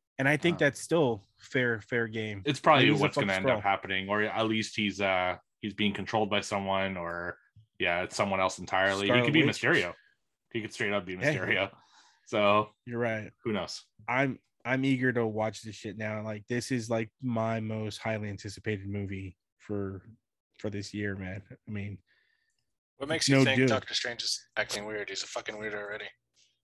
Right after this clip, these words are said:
Speaker 1: No, 'cause if you see his character design in, like, the first trailer, he seems very, like,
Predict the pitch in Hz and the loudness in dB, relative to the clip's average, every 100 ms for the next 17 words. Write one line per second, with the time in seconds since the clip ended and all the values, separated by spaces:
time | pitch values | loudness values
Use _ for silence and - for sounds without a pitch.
0 | _ _ _ _ _ _ 135 151 165 165 | _ _ _ _ _ _ 2 6 6 4
1 | 160 147 143 165 - - 139 151 147 143 | 4 0 2 -2 -2 0 2 2 2 0
2 | 120 - 127 120 127 - 127 117 113 117 | 0 -4 -2 0 0 -2 -4 -4 -2 0
3 | 120 117 110 107 104 - 110 107 - - | 0 0 -4 -6 -10 -8 -4 -4 -6 0
4 | 117 117 117 110 107 123 117 107 101 107 | 2 4 2 0 -4 -2 -2 -4 -4 -2
5 | 110 110 107 101 98 | 0 0 -2 -4 -8